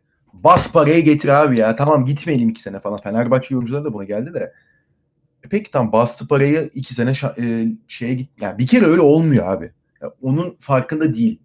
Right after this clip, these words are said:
şey. Hani sen bir kulüp uefa ile F F P nezdinde bir anlaşma yaptıysa ve bu anlaşmanın süresi içerisinde anlaşmayı öyle kafasına göre bozarsa ya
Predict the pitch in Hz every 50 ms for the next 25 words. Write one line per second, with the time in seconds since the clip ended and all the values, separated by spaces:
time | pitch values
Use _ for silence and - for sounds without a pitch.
0 | _ _ - - - - _ _ _ _ - 92 90 - _ _ _ _ _ _
1 | _ _ _ _ _ _ _ _ _ _ _ - - - 120 131 139 139 - _
2 | _ _ _ _ _ _ - 117 - 135 147 160 - 151 135 147 165 - - -
3 | - 113 117 120 117 - 135 139 151 147 127 135 - - - - - 107 101 -
4 | - 120 120 - 147 156 175 170 151 - - - 127 113 113 120 120 113 110 110
5 | 120 127 127 123 131 120 110 - - 123 127 - - 107 107 104 113 123 123 -
6 | - 151 135 120 113 - - 196 - 117 107 104 107 113 110 107 107 120 117 -
7 | 139 143 151 147 - - - 113 117 120 113 - 165 - 139 117 113 113 - 117
8 | 113 - 123 120 123 127 131 - - 147 147 143 139 127 - - 120 117 - 127
9 | - 156 147 143 117 110 - 101 113 120 220 240 226 - - 156 226 - _ _
10 | _ _ _ - - _ _ _ _ _ _ _ _ _ _ _ _ - 92